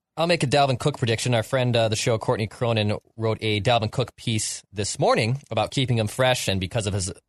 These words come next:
big amount of touches last year. I believe last year for Dalvin Cook, he had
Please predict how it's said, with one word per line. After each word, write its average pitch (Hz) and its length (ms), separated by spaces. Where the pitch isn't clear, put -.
big 117 180
amount 104 200
of 85 80
touches 151 380
last 131 320
year. 123 240
I 110 40
believe 147 300
last 147 440
year 139 100
for 117 320
Dalvin 117 580
Cook, 95 300
he 117 320
had 101 640